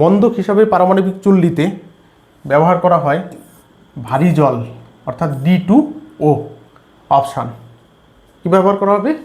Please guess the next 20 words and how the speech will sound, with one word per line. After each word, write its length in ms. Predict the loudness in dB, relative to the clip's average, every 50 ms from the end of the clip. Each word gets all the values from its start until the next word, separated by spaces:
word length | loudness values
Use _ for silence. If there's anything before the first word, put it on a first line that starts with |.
| -14 -10 -6
ডি 100 | -6 -6 -4 -2
টু 80 | 0 2 2 2
ও 20 | 0 -2 -6 -12 -8 -2
বা 80 | 0 0 0 0
ভারী 180 | 0 -2 -4 -2 0
জল। 140 | 0 -2 -2 -4 -10 -16 -20 -20 _ _ _ _ _ _ _ _ -2
আর 80 | 0 0 0
এই 60 | 0 -2 -2 0
ডি 100 | 2 2 2 2 2
টু 80 | 4 4 6 6
ও 20 | 4 2 0 0 2
বা 100 | 4 4 4 2 0
ভারী 180 | -2 -2 -2 0 2
জল 140 | 2 2 2 0 -4 -10 -18 _ _ _ _ _ _ _ _ _ _ -12 -12
উৎপাদনে 440 | -8 -4 -4 -2 -2 0 -2 0 -2 -2 -2 0
উড়িষ্যা 340 | 0 0 0 -2 -4 -4 -4 -4
হচ্ছে 220 | -4 -4 -4 -2 -2 -2 0
প্রথম। 280 | -2 -2 -2 -4 -8 -8 -8 -12 -14 -20 -20 -20 -20 -20 -20 -20 -20 -20 -20 -20 _ -20 -20 -20 -20 -20 -20 -18 _ -4 0
ভারতের 360 | 0 0 2 2 0 0 0 -2 -6 -14 -20 -20 -20 -20 -20 -20 -20 -20 -20 -20 -20 _ _ _ -16 -16 -16 -20 -20 -18 -18 -18 -18 -18 -18 -16 -16 -16 -16 -18 -20 -20 -18 -14 -12 -12 -12 -10 -12 -12 -12 -12 -14 -18 -20 -20 -20 -20 -6 0 2
উড়িষ্যা 300 | 2 4 2 2 0 0